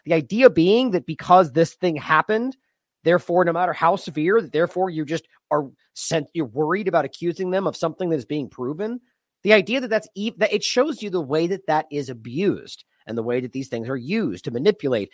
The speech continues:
and the things that are currently falling apart in front of us, the allegation that anything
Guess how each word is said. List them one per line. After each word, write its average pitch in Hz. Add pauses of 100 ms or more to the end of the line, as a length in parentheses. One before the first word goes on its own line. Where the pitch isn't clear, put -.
(120)
and 151
the 196
things 262
that 240
are 226
currently 208
falling 175
apart 156
in -
front 160
of 104
us, -
the 127
allegation 151
that 135 (180)
anything 190